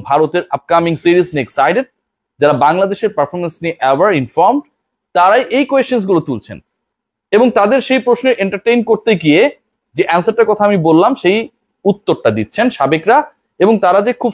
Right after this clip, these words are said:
স্বস্তি থেকে সেটা দিচ্ছেন তা না। আসলেই বাংলাদেশ দল টেস্ট specially এই মুহূর্তে যে কোনো দলের জন্য খুব বেশি threatening, specially in the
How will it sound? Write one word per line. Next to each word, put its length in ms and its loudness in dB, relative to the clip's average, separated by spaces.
স্বস্তি 340 0
থেকে 160 0
সেটা 200 -4
দিচ্ছেন 360 -8
তা 120 -2
না। 100 -14
আসলেই 360 0
বাংলাদেশ 380 0
দল 200 2
টেস্ট 260 -2
specially 480 -2
এই 140 4
মুহূর্তে 380 0
যে 80 4
কোনো 180 0
দলের 320 4
জন্য 200 -2
খুব 160 0
বেশি 280 0
threatening, 420 -2
specially 500 2
in 80 0
the 100 0